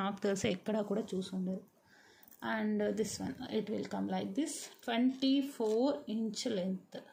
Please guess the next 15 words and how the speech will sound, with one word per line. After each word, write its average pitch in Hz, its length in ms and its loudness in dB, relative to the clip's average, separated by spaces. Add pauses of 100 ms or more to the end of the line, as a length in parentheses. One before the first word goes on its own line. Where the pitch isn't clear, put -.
(1040)
నేను 220 200 2
మెజర్ 208 340 4
చేశాను, 214 480 0 (200)
సారీ 196 260 -6
ట్వంటీ 240 280 0 (120)
ఫైవ్ 214 260 2
వచ్చింది, 190 380 -6 (300)
ట్వంటీ 208 420 -2
ఫైవ్ 208 260 0
వచ్చింది. 202 420 -2
స్కేల్తో 196 460 -4
మెజర్ 196 220 -2
చేసాను. 240 220 2
మీకు 277 140 2
కింద 277 160 10